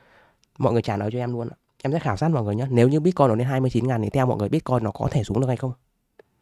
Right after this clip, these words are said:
Mà em nghĩ là mọi người sẽ có câu trả lời. Đúng không ạ? Ví dụ đơn giản là bây giờ nhiều khi mà anh em đi ra ngoài đường đi. Bây giờ mình làm sao mình chắc chắn được là mình sẽ an toàn đâu ạ?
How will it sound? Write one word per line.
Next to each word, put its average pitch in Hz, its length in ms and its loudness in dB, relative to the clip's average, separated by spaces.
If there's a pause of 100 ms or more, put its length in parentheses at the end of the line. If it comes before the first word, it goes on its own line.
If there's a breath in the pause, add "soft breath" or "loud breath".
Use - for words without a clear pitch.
(160 soft breath)
Mà 135 100 2
em 139 140 4
nghĩ 165 80 4
là 180 100 4
mọi 120 120 2
người 107 100 4
sẽ 156 100 -2
có 104 120 0
câu 131 140 2
trả 107 100 -2
lời. 98 200 -4 (880)
Đúng 123 140 4
không 135 80 4
ạ? 131 80 -4 (1120 loud breath)
Ví 147 80 6
dụ 160 80 10
đơn 156 160 12
giản 113 160 8
là 104 80 4
bây 131 120 6
giờ 123 60 4
nhiều 104 200 6
khi 135 180 2
mà 120 120 2
anh 117 100 0
em 127 80 2
đi 127 100 2
ra 127 100 4
ngoài 110 140 0
đường 107 260 4
đi. 120 140 -2 (480 soft breath)
Bây 139 120 2
giờ 135 60 4
mình 110 260 4
làm 107 120 2
sao 135 140 0
mình 117 100 2
chắc - 140 -2
chắn 110 140 -4
được 139 140 -4
là 110 120 0
mình 101 160 -2
sẽ 143 80 -6
an 131 140 -4
toàn 104 240 -6
đâu 107 140 -6
ạ? 110 60 -14